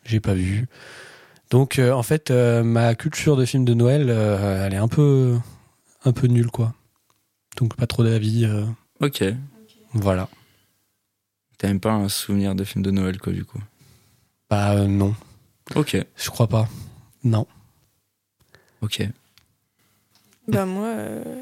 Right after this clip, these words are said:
Speaker 3: moi, je, j'ai regardé plein de fois les mêmes trucs, ouais, genre, euh, Gremlins, Père Noël est une ordure et tout avec ma, ma famille. Après, euh, film de Noël, ça peut vouloir tout et rien dire, parce que, ouais, il y a les petites comédies à la con et, et il y a des films, euh,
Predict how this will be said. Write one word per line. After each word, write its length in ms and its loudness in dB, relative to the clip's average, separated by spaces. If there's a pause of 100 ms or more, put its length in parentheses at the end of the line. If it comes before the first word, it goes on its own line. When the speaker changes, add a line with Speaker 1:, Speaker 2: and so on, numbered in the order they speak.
(140)
Speaker 3:
moi, 140 2
je, 260 2
j'ai 200 -2
regardé 420 0
plein 200 -2
de 60 -2
fois 180 -2
les 120 2
mêmes 200 -2
trucs, 320 -6
ouais, 120 0
genre, 240 -2
euh, 220 -4
Gremlins, 480 -2 (100)
Père 140 -4
Noël 180 -2
est 180 -2
une 80 -6
ordure 340 -4
et 120 -4
tout 160 -8
avec 260 -2
ma, 220 -2
ma 160 -8
famille. 480 -4 (460)
Après, 420 2
euh, 240 2
film 240 -2
de 80 2
Noël, 240 2
ça 160 0
peut 120 -4
vouloir 360 0
tout 160 -4
et 60 2
rien 200 0
dire, 240 -2
parce 140 -8
que, 80 -6
ouais, 180 0
il 40 -2
y 20 -2
a 40 -4
les 120 -6
petites 260 -10
comédies 460 0
à 80 2
la 120 0
con 300 -4
et, 300 -2
et 60 -8 (420)
il 80 -2
y 80 2
a 80 4
des 180 -2
films, 360 0
euh, 340 2